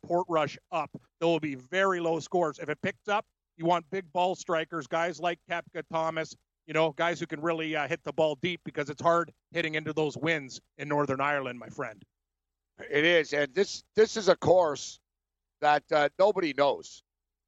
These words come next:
Speaker 2: Nobody knows this course. They haven't played there in sixty-eight years.
Speaker 1: Yep.
Speaker 2: So Rory, Rory does a bit.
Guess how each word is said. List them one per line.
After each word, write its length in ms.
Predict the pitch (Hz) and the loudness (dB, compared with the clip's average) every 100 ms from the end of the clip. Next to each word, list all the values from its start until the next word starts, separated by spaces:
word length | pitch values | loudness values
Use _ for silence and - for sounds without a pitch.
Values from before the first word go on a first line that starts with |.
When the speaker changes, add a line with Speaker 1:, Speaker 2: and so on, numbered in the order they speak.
| - | 4
Speaker 2:
Nobody 340 | 190 208 202 | 4 4 2
knows 260 | 175 170 160 | 4 4 4
this 200 | 156 131 | -4 -4
course. 360 | - 139 143 - | 0 0 0 2
They 80 | |
haven't 200 | 165 156 | 2 2
played 240 | - 160 160 | 0 -2 2
there 140 | 143 | 0
in 80 | 123 | 0
sixty-eight 600 | - 151 - 143 135 127 | -4 -8 -6 0 0 0
years. 500 | 113 139 135 107 107 - | -4 2 2 2 -2 -12
Speaker 1:
Yep. 200 | 143 135 _ _ | -6 -6 _ _
Speaker 2:
So 180 | - 143 | 4 4
Rory, 540 | 139 165 185 190 175 | 6 6 6 2 -2
Rory 420 | 151 160 180 175 | 4 4 6 2
does 280 | 160 170 143 | 4 4 4
a 80 | 151 | 0
bit. 360 | - 147 151 | 0 0 0